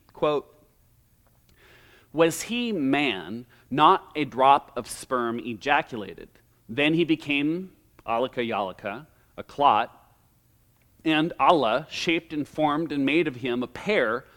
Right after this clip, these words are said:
the male and the female." In, uh, Surah forty, ayah sixty-seven, it says, quote, "He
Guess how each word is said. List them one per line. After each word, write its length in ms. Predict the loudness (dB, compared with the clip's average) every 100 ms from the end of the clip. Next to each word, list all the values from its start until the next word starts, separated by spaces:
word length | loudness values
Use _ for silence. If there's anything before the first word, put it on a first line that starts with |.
| _ _
the 80 | -4
male 340 | -2 0 -2
and 100 | -4
the 60 | -6
female." 500 | -4 -4 -2 -6 -10 _ _ _ _ _ _ _ _ _ _ _ _ _ _ _ _ _ -20 -20 -20 -20 -10
In, 320 | -2 0 0 -2
uh, 160 | -2
Surah 300 | -4 0 0
forty, 400 | 0 -2 -2 2
ayah 180 | 0 0
sixty-seven, 680 | -4 -12 -12 -2 2 2 0
it 80 | -6
says, 480 | -8 -8 -8 -12 -20 _ _ _ _
quote, 400 | 0 2 0 -6 -20 -20 _ _
"He 340 | -14 -4 -2